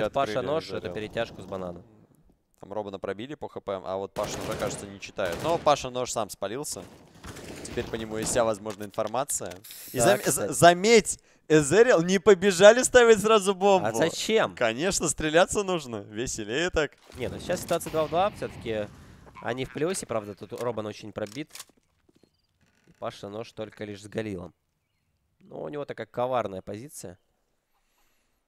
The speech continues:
Speaker 2: Ну, этот ретейк желательно не затягивать, э,
Speaker 1: Они его
Speaker 2: Hellraisers.
Speaker 1: ищут, они знают, что Паша был где-то на секонде. Думают, что он может быть здесь.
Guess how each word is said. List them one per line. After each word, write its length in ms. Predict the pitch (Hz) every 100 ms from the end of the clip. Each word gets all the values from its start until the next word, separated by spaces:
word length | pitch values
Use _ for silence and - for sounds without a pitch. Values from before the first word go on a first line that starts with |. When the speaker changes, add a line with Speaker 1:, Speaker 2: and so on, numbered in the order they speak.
| _ _ _ _ _ _ 101 - -
Speaker 2:
Ну, 360 | 101 101 107 -
этот 260 | 117 131 -
ретейк 280 | 151 175 139
желательно 320 | 156 165 151
не 140 | 147
затягивать, 720 | 139 165 208 143 104 95 - 104
э, 80 | 95 120
Speaker 1:
Они 220 | 123 156
его 140 | 160 165
Speaker 2:
Hellraisers. 20 |
Speaker 1:
ищут, 260 | 165 - 104
они 160 | 95 98
знают, 240 | 113 143
что 120 | -
Паша 280 | - 120 104
был 140 | 101
где-то 200 | 101 -
на 60 | 104
секонде. 460 | - 95 92 87 - _ _ _ _ _ _
Думают, 320 | _ 107 120 -
что 220 | - 101
он 100 | 101
может 260 | 104 104
быть 180 | 98 98
здесь. 380 | 95 95 90 -